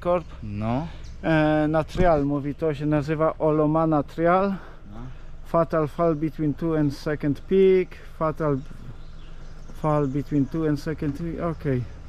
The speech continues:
Speaker 1: O, to tutaj byli, że ludzie
Speaker 2: Spadały.
Speaker 1: spadali z tego.
Speaker 2: No.
Speaker 1: I, no,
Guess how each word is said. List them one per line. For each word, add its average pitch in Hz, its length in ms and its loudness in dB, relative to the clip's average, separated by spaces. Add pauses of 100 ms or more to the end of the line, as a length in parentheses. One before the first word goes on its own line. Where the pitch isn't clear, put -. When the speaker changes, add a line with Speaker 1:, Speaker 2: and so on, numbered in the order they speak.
(460)
Speaker 1:
O, 180 400 6
to 160 120 -2
tutaj 165 300 0
byli, 165 400 4
że 156 160 2
ludzie 170 420 4 (340)
Speaker 2:
Spadały. 165 540 2
Speaker 1:
spadali 165 580 2
z - 120 -8
tego. 135 300 2
Speaker 2:
No. 127 240 4 (920)
Speaker 1:
I, 143 340 6 (200)
no, 160 180 2